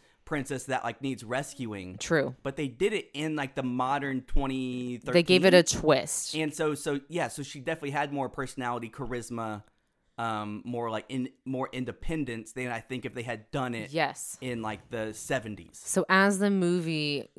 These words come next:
Speaker 2: goes along, she gains more confidence, gains more independence. Flynn Rider actually helps her to kind of come out of her shell, and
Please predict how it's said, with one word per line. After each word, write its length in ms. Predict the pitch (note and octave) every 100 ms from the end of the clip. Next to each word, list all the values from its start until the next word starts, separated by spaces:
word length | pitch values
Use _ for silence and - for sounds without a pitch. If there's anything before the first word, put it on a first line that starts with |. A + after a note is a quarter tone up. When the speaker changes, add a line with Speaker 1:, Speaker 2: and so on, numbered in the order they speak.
| D3
Speaker 2:
goes 320 | - D#3 D3 C#3
along, 640 | C3 C3 C3 B2+ B2+ C3 -
she 640 | - - D#3 C#3+ C#3+ C#3 - - - D#3
gains 320 | D#3+ E3 D3+
more 140 | D#3
confidence, 560 | - C3+ B2 C3 A#2+ -
gains 240 | D#3 C#3+
more 100 | D3
independence. 640 | C#3+ C#3 C#3 C3 B2 - -
Flynn 320 | E3 D#3+ D#3
Rider 460 | D3 C#3+ C#3+ C3
actually 500 | A#2+ C3 - D3+ C#3
helps 440 | B2 C#3 C3 - -
her 200 | C#3 C3+
to 200 | - -
kind 340 | - C3+ B2+
of 200 | B2 A#2+ _ - - - -
come 160 | F#3 D#3
out 140 | D3+
of 80 | D3
her 120 | D3
shell, 520 | - D3+ C#3 C3+ C3+ -
and 500 | C#3 C3 B2+ B2